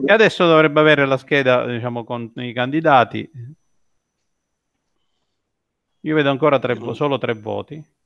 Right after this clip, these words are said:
Speaker 2: No, non ce l'ho sta scheda.
Speaker 1: Eh, io purtroppo non posso vedere il, il
Speaker 2: Ecco,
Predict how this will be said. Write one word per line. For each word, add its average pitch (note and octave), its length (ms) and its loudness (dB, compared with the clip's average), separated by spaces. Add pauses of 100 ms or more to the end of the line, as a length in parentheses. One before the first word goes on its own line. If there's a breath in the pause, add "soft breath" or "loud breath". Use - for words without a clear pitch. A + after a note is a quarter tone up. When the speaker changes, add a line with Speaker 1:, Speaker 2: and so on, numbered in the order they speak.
(320)
Speaker 2:
No, C#3 140 -12
non D3 180 -10
ce F3 140 -12
l'ho D#3+ 140 -4
sta A#2+ 200 -12
scheda. G2+ 480 -12 (3000)
Speaker 1:
Eh, A#2+ 440 -10 (420)
io C#3+ 220 0
purtroppo C#3 640 0
non B2+ 120 4
posso A#2+ 260 -2
vedere B2+ 260 4
il, B2+ 80 2
il A#2 400 2
Speaker 2:
Ecco, D3 180 0